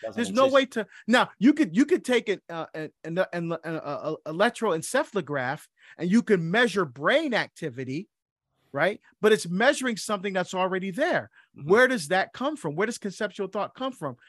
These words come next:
Speaker 2: Where does consciousness come from? You see? The, how do they explain, how's an atheist explain that? And here's the thing that they can't answer, ultimately for me, Mark.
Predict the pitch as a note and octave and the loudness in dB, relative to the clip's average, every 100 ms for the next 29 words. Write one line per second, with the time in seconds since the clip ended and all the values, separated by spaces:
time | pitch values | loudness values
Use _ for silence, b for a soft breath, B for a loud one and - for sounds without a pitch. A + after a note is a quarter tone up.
0 | b b D#3 A#3+ A#3 A3 F#3+ - - C4 | b b 2 4 4 2 0 -6 -4 0
1 | D4 - F#3+ F3+ F3+ - - B3 B3+ - | 0 -2 -10 -8 -8 -8 -6 -4 -4 -8
2 | G#2+ A#2 _ _ _ _ _ _ _ _ | -10 -12 _ _ _ _ _ _ _ _
3 | _ _ _ _ _ _ _ _ _ _ | _ _ _ _ _ _ _ _ _ _
4 | - E3 A3 C4+ D4 _ _ _ - G3+ | -10 -6 -2 -2 -4 _ _ _ -8 -8
5 | F4+ G4+ - A#4+ D#3+ G3 D#4 D#4+ D4 B3 | -8 -14 -18 -12 -6 0 0 2 -2 -4
6 | - C4 D4 B3 C4+ B3+ - C4 B3+ A#3 | -8 -6 -4 -2 -2 -4 -4 -4 -4 -10
7 | - F3+ - G#3+ B3+ D4 G#3 G#2+ - _ | -10 -14 -14 -10 -6 -4 -4 -8 -12 _
8 | B B B3 A3 E4+ E4 C#4 - B3 G#3+ | B B 0 2 0 -2 -4 -6 -6 -4
9 | F#3+ F#3 G#3 F#3 D3+ C#3+ C3+ - G3+ G3 | -4 -4 -4 -4 -4 -6 -8 -4 -2 -4
10 | D#3+ E3 D3+ D3+ D3+ C3 B2+ A#2+ | -8 -10 -10 -12 -10 -10 -10 -12